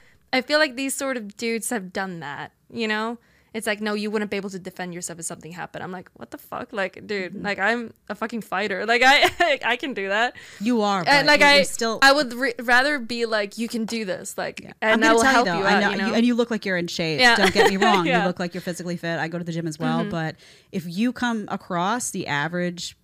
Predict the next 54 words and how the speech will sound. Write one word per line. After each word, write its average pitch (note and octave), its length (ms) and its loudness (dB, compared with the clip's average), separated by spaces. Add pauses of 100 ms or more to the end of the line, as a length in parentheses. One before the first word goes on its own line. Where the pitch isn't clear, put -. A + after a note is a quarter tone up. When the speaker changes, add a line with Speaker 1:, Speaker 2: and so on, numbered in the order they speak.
(800)
Speaker 2:
less F#3 360 -2
fit F#3 180 -4
than F3 180 -2
you E3+ 120 0
guy D#3+ 220 -4
in D#3 80 -4
the D3 60 -6
street, E3+ 280 -6
you're F#3+ 100 -8
gonna A3+ 120 -4
have G#3+ 80 -6
a F3+ 40 -18
problem. F#3+ 420 -8 (420)
I'm F#3 80 -6
telling B3 220 0
you G3 40 -2
straight G3+ 240 -2
up. E3 160 -2
I D#3 60 0
don't, E3+ 120 -2
you F3+ 140 -6
know, F3+ 100 0
I F3 160 0
don't F#3 220 -2
know F#3+ 120 0
how F#3 140 2
Speaker 1:
No, G4+ 100 4
Speaker 2:
much - 20 2
Speaker 1:
of - 60 0
course. B3 280 4
No, G#3+ 140 4
Speaker 2:
jujitsu B3+ 100 2
Speaker 1:
I, C#4 120 8
Speaker 2:
you've A3+ 100 6
Speaker 1:
I C4+ 40 6
get D#4 120 4
Speaker 2:
done D4+ 80 6
Speaker 1:
that. A3+ 260 8
Speaker 2:
or - 40 2
Speaker 1:
Of G3 100 2
course, B3 240 2
of A3 80 -6
course, F3+ 240 -4
I F3+ 60 -8
get F#3+ 160 -8
that. F3 260 -6
But, A3 160 -2
like, G#3+ 260 0 (300)
if B3+ 120 0
I'm, D4 220 0
if A#3+ 100 -2
I'm C4+ 180 0
walking, G#3 500 -4
uh, F#3 100 -8